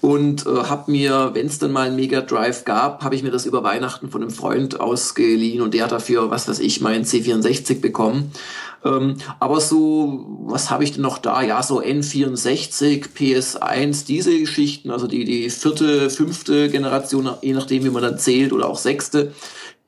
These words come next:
da fängt's dann schon auch an bei mir, die hab ich natürlich noch. Und ich hab teilweise uralte P Cs, ich hab noch einen C hundertachtundzwanzig rumstehen.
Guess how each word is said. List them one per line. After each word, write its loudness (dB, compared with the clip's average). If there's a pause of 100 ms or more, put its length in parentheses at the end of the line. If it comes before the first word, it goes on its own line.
(240)
da 4
fängt's -6
dann -8
schon -8
auch -4
an -6
bei -2
mir, 0
die -2
hab -2
ich 0
natürlich 0
noch. -2 (500)
Und 2
ich 0
hab -4
teilweise 0
uralte 2
P -4
Cs, 2
ich -2
hab -4
noch -4
einen -4
C 0
hundertachtundzwanzig -2
rumstehen. 2